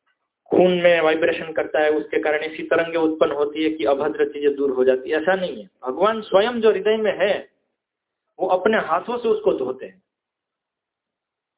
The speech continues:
लेकिन हमको स्वेच्छा से और सरल हृदय से उसको ग्रहण करना पड़ेगा,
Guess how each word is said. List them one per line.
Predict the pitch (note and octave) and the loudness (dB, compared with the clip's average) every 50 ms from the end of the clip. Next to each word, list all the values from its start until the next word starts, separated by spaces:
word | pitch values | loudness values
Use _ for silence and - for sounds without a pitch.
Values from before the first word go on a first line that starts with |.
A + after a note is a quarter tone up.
| _ _ _ _ _ _ _ _ _ _ _ _ _ _ _ _ _ _ _ _ _ _ _ _ _ _ _ _ _ _ _ _ _ _ _ _ - - - _ _ _ _ _ _ _ _ _ _ _ _ - | _ _ _ _ _ _ _ _ _ _ _ _ _ _ _ _ _ _ _ _ _ _ _ _ _ _ _ _ _ _ _ _ _ _ _ _ -20 -20 -20 _ _ _ _ _ _ _ _ _ _ _ _ -2
लेकिन | A#2+ D3+ D#3 - A3 B3 A3+ E3 | 0 0 0 2 2 2 2 2
हमको | D3+ D#3 E3+ G#3 G#3+ - B3+ A3 G3 G#3 G#3+ - - - - - - _ _ _ _ _ _ _ _ _ _ _ _ _ _ _ _ _ _ _ _ _ _ _ _ _ _ _ _ _ _ _ _ _ _ _ _ _ _ | 0 0 2 2 2 2 2 2 2 0 -2 -6 -10 -18 -20 -20 -20 _ _ _ _ _ _ _ _ _ _ _ _ _ _ _ _ _ _ _ _ _ _ _ _ _ _ _ _ _ _ _ _ _ _ _ _ _ _
स्वेच्छा | - - - F3+ F#3+ F#3+ - - F#3 A3 G#3+ - - E3+ | -12 -2 4 4 4 4 4 -2 -2 -2 -2 -2 -2 -6
से | E3+ G3+ - - - - _ _ _ _ _ _ _ _ _ _ _ _ _ _ _ _ _ _ _ _ _ _ _ _ _ - C#3 | -6 -6 -6 -12 -18 -20 _ _ _ _ _ _ _ _ _ _ _ _ _ _ _ _ _ _ _ _ _ _ _ _ _ 0 2
और | D3 E3+ F#3 G3 - - - - - - _ _ _ _ _ _ _ _ _ _ - | 4 4 4 2 0 -8 -14 -16 -18 -20 _ _ _ _ _ _ _ _ _ _ -20
सरल | - - - - E3 - G#3+ A3 G3+ | -20 -6 0 4 4 6 6 4 2
हृदय | - F3 F3 E3+ E3 - - | 0 -2 -4 -2 -2 -2 -2
से | - - F#3 - - | 0 -2 -2 -2 -4
उसको | - - - E3+ D#3 | -8 -10 -6 -6 -4
ग्रहण | - - C#3 C#3+ D3 C3+ | -4 -4 -4 -4 -4 -6
करना | - - G#2 F#2 E2+ | -6 -6 -8 -10 -12
पड़ेगा, | - - - - - _ _ | -12 -14 -18 -20 -20 _ _